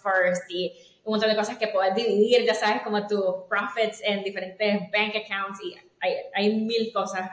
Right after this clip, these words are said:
eh, out there, eh, si quieren escuchar Dave Ramsey, Profit First, o sea, hay muchas personas que tienen diferentes estrategias. Para nosotros siempre ha sido, how do we guarantee tres meses por lo menos de, de savings dentro de la empresa, porque es lo que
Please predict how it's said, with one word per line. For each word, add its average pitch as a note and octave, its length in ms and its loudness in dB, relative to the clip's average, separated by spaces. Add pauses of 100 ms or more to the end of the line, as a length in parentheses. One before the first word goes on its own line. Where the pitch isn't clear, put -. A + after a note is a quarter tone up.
eh, F3 240 0
out F3+ 200 -2
there, G3+ 400 0
eh, F3 120 -4
si F3 140 -12
quieren F#3 260 -4
escuchar F#3 400 -4 (340)
Dave F#3+ 240 0
Ramsey, G#3+ 720 0
Profit - 300 -2 (140)
First, A#3+ 540 2
o F#3 40 -12
sea, F#3 120 -4
hay F3+ 60 -6
muchas G#3+ 180 -14
personas G3+ 240 -6
que G#3 60 -14
tienen F#3+ 180 -14
diferentes G3 280 -16
estrategias. F#3+ 420 -8
Para A#3 160 -2
nosotros G#3 340 -8
siempre B3+ 220 -4
ha - 40 -4
sido, B3 280 0 (440)
how A#3 160 4
do C4+ 60 4
we C4+ 160 -2
guarantee A#3+ 920 -2
tres A3+ 240 0
meses G3 420 -4
por G3+ 160 -6
lo E3+ 60 -8
menos F3+ 340 -10
de, F3 200 -2 (100)
de F3+ 100 -10
savings F3+ 380 -8
dentro G3 200 -4
de E3+ 60 -6
la E3 60 -6
empresa, F#3 360 -8
porque F3+ 460 -8 (240)
es B3 180 -2
lo D4+ 120 2
que D#4+ 80 0